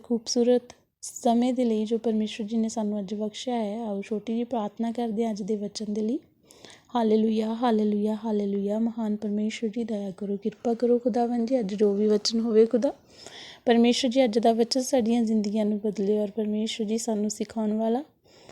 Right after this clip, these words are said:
ਔਰ ਪਰਮੇਸ਼ਵਰ ਜੀ ਸਭਨਾਂ ਨੂੰ ਸਮਝਣ ਵਾਲਾ ਆਤਮਾ ਦੇਣਾ ਖੁਦਾ, ਸਾਨੂੰ ਵੀ ਸਮਝਾਉਣਾ ਪਰਮੇਸ਼ਵਰ ਜੀ, ਤੁਹਾਡਾ ਪਵਿੱਤਰ ਆਤਮਾ ਸਾਡੀ ਮਦਦ ਸਹਾਇਤਾ ਅਗਵਾਈ ਕਰੇ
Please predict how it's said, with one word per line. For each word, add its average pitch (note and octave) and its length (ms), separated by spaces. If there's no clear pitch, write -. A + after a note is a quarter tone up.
ਔਰ A3+ 80
ਪਰਮੇਸ਼ਵਰ A3+ 500
ਜੀ B3 220
ਸਭਨਾਂ A3 380
ਨੂੰ A#3 140
ਸਮਝਣ A#3 420
ਵਾਲਾ A#3+ 280
ਆਤਮਾ G#3 320
ਦੇਣਾ G#3+ 260
ਖੁਦਾ, A3+ 260
ਸਾਨੂੰ A3 380
ਵੀ A#3+ 120
ਸਮਝਾਉਣਾ B3 560
ਪਰਮੇਸ਼ਵਰ A3+ 540
ਜੀ, A#3+ 160
ਤੁਹਾਡਾ A3+ 260
ਪਵਿੱਤਰ A3 380
ਆਤਮਾ A3 420
ਸਾਡੀ A3+ 300
ਮਦਦ G#3+ 240
ਸਹਾਇਤਾ A3+ 400
ਅਗਵਾਈ G3+ 300
ਕਰੇ A3+ 300